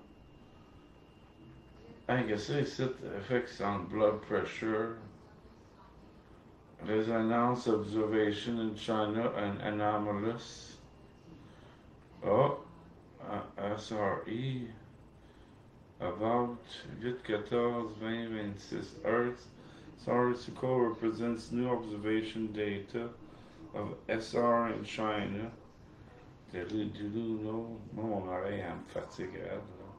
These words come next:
Switzerland. Moi, là, je me, en tout cas,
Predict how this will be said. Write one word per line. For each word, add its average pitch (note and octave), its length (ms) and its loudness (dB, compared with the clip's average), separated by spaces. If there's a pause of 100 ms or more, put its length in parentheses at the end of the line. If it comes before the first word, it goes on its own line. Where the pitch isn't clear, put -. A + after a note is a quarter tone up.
(1300)
Switzerland. G#2+ 1200 -4 (2250)
Moi, C3 140 0
là, A#2 200 2
je G#2+ 120 -4
me, G#2+ 80 0
en - 1700 -6
tout - 200 -16
cas, D2+ 160 -8